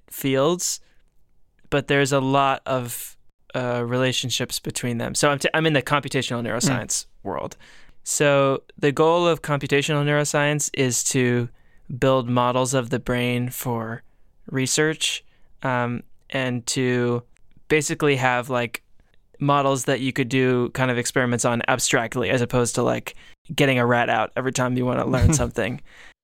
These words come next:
Speaker 1: about the brain. And A I and machine learning is firmly in the statistics world,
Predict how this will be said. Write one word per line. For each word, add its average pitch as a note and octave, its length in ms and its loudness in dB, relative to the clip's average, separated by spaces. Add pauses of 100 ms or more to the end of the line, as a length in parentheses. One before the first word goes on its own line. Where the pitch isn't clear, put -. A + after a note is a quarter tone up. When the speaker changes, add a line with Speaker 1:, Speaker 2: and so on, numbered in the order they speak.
Speaker 1:
about B2 240 0
the C3+ 80 -4
brain. A#2+ 440 0 (340)
And D#3 540 2 (440)
A D#3 180 4
I C#3+ 280 2 (240)
and C3 180 -2
machine C3 340 -2
learning C3 380 0
is B2 440 -4 (300)
firmly F3 600 2
in D3 280 2
the C3 320 2
statistics C#3+ 640 0
world, D3+ 400 2